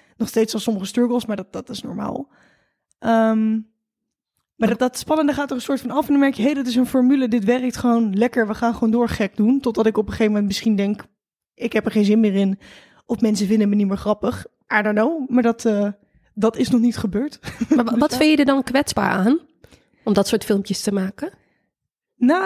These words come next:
Speaker 1: dat, leuke vraag. Ehm,
Speaker 2: Ik denk dat ik het weet, maar ik ga het niet zeggen.
Speaker 1: <laughs> Ja. Ja, het is heel, wat ik zei, je bent heel erg jezelf. En het is heel erg ook een beetje, ehm,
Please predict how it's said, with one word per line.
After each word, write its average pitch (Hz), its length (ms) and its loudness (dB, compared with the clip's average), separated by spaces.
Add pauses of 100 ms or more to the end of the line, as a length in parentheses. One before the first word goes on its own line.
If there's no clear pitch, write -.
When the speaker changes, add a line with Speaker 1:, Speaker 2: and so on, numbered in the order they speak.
Speaker 1:
dat, 233 120 -16 (220)
leuke - 300 -10
vraag. 226 440 -2
Ehm, 277 540 2 (960)
Speaker 2:
Ik 190 140 -2
denk 220 180 4
dat - 80 2
ik 190 60 0
het 185 120 -4
weet, 180 260 -4
maar 196 120 -2
ik - 100 -8
ga - 120 -6
het 214 100 0
niet 254 120 2
zeggen. - 300 -8 (200)
Speaker 1:
<laughs> - 640 -4 (760)
Ja. 214 420 -2 (280)
Ja, - 60 -6
het - 100 -6
is 302 100 -4
heel, 339 140 2
wat 285 260 -2
ik - 80 -2
zei, 294 160 -2
je 269 80 4
bent 277 180 4
heel 311 220 2
erg 254 160 0
jezelf. 233 480 -2 (380)
En 247 100 0
het 247 100 2
is 247 120 0
heel 294 280 2
erg 262 140 -2
ook 247 140 -2
een 254 100 2
beetje, 247 300 0
ehm, 214 640 0